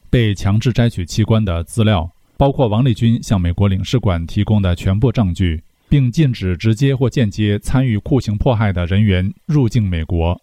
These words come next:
公开信称，今年五月，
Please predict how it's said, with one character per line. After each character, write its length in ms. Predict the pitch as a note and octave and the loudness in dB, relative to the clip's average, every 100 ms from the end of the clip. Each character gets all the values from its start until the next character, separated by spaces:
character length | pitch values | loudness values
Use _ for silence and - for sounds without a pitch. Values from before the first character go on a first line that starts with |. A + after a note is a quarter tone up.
| _ _ _ _ _ | _ _ _ _ _
公 160 | - C#3 | 0 0
开 160 | C#3 B2+ | 0 0
信 220 | D3 A2 | -2 0
称， 280 | A2+ G#2+ A#2+ - _ _ | 0 0 -2 -10 _ _
今 180 | - D#3+ | 2 2
年 160 | D3 | 4
五 160 | C3+ E2 | 0 0
月， 300 | G2+ G2 | 0 0